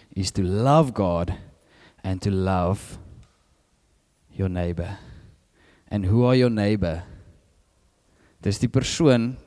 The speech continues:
wat op enige ge-, enige gegewe tyd die naaste aan jou is. So vir oggend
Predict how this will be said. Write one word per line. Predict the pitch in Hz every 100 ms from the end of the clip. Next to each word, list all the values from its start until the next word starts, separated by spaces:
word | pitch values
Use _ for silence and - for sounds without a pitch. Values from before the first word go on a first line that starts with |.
| -
wat | 101 110
op | 104 -
enige | 156 165 151 139
ge-, | 120 - 127 - -
enige | 156 160 151 147
gegewe | 131 123 120 143 123 123 -
tyd | 110 92 - - _ _ _ _ _ _ _ _
die | -
naaste | 101 90 90 92
aan | 92
jou | 78 90
is. | - - - _ _ _ _ _ _ _ _ _ _ _ _ _ _ _ _ _
So | - 101
vir | 104 -
oggend | 139 - 92 87